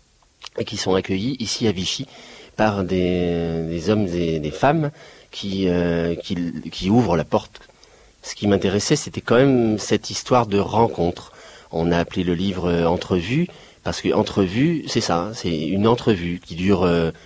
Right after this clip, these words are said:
une semaine, un mois, six mois, et pour moi, une heure,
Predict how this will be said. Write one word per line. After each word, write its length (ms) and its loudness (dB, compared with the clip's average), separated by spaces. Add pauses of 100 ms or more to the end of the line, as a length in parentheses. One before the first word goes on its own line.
(120)
une 120 0
semaine, 500 4 (920)
un 100 0
mois, 360 4 (560)
six 180 -6
mois, 360 4 (800)
et 100 2
pour 180 2
moi, 380 4 (1200)
une 200 2
heure, 360 4